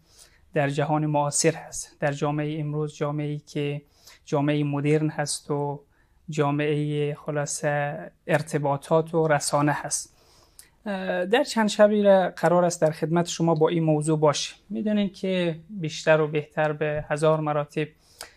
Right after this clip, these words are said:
اشراف دارین که یکی از مشکلات و دغدغه‌های خانواده‌ها همیشه تربیت فرزند هست. چرا که پویایی و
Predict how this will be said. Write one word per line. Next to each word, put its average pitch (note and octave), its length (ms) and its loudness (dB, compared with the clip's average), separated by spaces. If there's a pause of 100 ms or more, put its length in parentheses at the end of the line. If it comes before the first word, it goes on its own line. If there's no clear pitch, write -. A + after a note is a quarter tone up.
(100)
اشراف D#3+ 360 -2
دارین E3 260 2
که D#3+ 140 -6
یکی F3 280 -4
از D#3 120 0
مشکلات D#3 640 -2
و D3+ 80 2
دغدغه‌های D3+ 640 -2
خانواده‌ها F3 720 -2
همیشه D#3+ 380 -4
تربیت D#3+ 440 -4
فرزند D#3 460 2
هست. - 360 -14 (300)
چرا G#3+ 320 4
که G#3 500 -2
پویایی D3+ 540 0
و F3 520 0